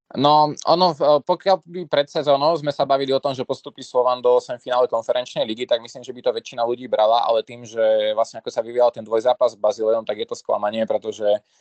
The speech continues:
a, Bazilej nie je taký silný, ako bol v ére, a, Granita Xhaku, Šerdana Šakiriho a Alexandra Fraja a týchto hráčov.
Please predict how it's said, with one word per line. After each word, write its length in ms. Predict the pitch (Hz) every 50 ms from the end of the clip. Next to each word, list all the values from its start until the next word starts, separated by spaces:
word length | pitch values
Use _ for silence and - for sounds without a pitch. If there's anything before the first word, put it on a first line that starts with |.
| _ _ _ _
a, 320 | - 110 113 110 107 107 104
Bazilej 380 | 123 131 127 147 139 135 123 123
nie 160 | 127 131 127
je 240 | 123 120 117 107 -
taký 160 | 123 - -
silný, 320 | 113 - - 120 113 113
ako 200 | 110 110 - 123 107
bol 260 | 104 110 110 110 110 107 110 107 107 107 107
v 40 | - -
ére, 360 | - 113 110 110 110 110 107 107 107 107 107 104 104 104
a, 560 | 107 104 101 101 101 101 101 101 98 101 104
Granita 400 | 104 113 117 117 117 117 - 120
Xhaku, 560 | 113 - - 110 113 _ - 120 113 110 110 -
Šerdana 480 | - 107 104 110 110 107 107 107 104
Šakiriho 960 | 104 - - 107 - - 110 107 113 104 104 110 104 104 101 101 104 104 101
a 240 | 101 101 101 104 107
Alexandra 400 | 107 - - - 107 107 107 107
Fraja 400 | 101 - 110 107 107 107 101 104
a 60 | 101
týchto 260 | - 107 - - 117 110
hráčov. 480 | 104 104 104 - - 113 113 127 -